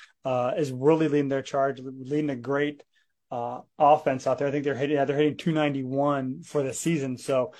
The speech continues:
they, they, so they already, I mean, it's the second week of the year. They already have three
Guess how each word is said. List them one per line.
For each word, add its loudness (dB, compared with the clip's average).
they, 2
they, 0
so -10
they 6
already, 4
I -4
mean, 0
it's -4
the -10
second -6
week -2
of -16
the -6
year. 2
They 0
already 0
have -4
three -4